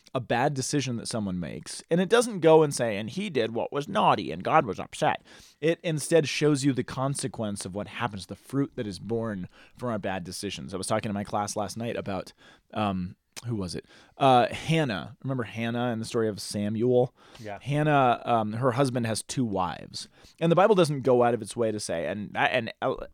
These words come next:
Speaker 1: you know, this guy was naughty and he shouldn't have had two wives." And so sometimes people will read the Bible and be like, "Oh, God's okay with all this stuff in the Old Testament."
Speaker 2: Right.
Speaker 1: It doesn't say, "No, that was really wrong and you shouldn't have done that." But instead, it shows you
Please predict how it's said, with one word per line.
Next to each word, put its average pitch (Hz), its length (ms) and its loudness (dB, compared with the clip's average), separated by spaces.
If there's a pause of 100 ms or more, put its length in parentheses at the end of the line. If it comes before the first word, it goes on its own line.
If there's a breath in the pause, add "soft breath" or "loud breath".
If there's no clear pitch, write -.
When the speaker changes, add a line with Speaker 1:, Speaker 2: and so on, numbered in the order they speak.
Speaker 1:
you 127 100 -6
know, 85 100 -6
this 147 160 -2
guy 120 200 2
was 98 160 -4
naughty 131 360 -2
and 101 100 -4
he 80 40 -8
shouldn't 139 240 -4
have 107 80 -6
had 110 160 0
two 123 140 -2
wives." 123 420 6 (320 loud breath)
And 165 140 0
so 165 80 4
sometimes 180 300 2
people 151 240 4
will 127 80 4
read 139 180 2
the 127 60 -2
Bible 120 300 4
and 107 120 -2
be 110 80 0
like, 113 180 -2
"Oh, 202 100 6
God's 139 280 2
okay 151 260 0
with 127 140 -4
all 98 120 4
this 104 140 -6
stuff 107 180 -2
in 98 60 -8
the 71 140 -8
Old 104 240 -4
Testament." - 460 -12 (300 loud breath)
Speaker 2:
Right. 107 240 -8
Speaker 1:
It 170 120 2
doesn't 226 240 6
say, 190 560 4
"No, 156 180 2
that 139 220 -2
was 120 180 -6
really 131 220 2
wrong 135 220 -2
and 123 40 -4
you 117 80 -4
shouldn't 123 220 -4
have 95 80 -6
done 151 160 4
that." 113 180 -2
But 135 140 0
instead, 147 480 0
it - 100 -4
shows 160 500 2
you 127 360 2